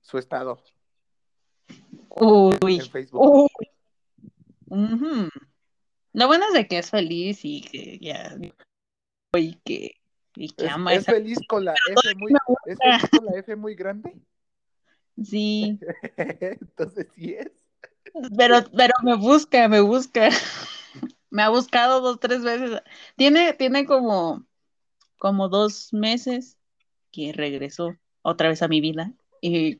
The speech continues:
Speaker 2: solamente para preguntarme que cómo estaba. Y yo así de,
Speaker 1: Siento
Speaker 2: "Muy
Speaker 1: que
Speaker 2: bien".
Speaker 1: me agregó, me agregó porque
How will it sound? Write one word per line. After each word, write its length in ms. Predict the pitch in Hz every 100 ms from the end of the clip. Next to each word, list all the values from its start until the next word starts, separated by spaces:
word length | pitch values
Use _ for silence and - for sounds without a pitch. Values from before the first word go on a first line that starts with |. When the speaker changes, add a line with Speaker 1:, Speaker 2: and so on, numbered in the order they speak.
| -
Speaker 2:
solamente 640 | 196 269 285 254 254 240
para 200 | 240 185
preguntarme 540 | 180 185 190 214 220 214
que 100 | 185
cómo 240 | 190 190
estaba. 320 | 180 - - -
Y 140 | 143
yo 60 | -
así 200 | - 185
de, 120 | 180 - - - _ _
Speaker 1:
Siento 240 | 143 240
Speaker 2:
"Muy 80 | 339
Speaker 1:
que 60 | 339
Speaker 2:
bien". 120 | 294
Speaker 1:
me 60 |
agregó, 460 | 151 156 147 160 208
me 120 | 180
agregó 340 | 147 135 139 151
porque 560 | 208 190 170 127 -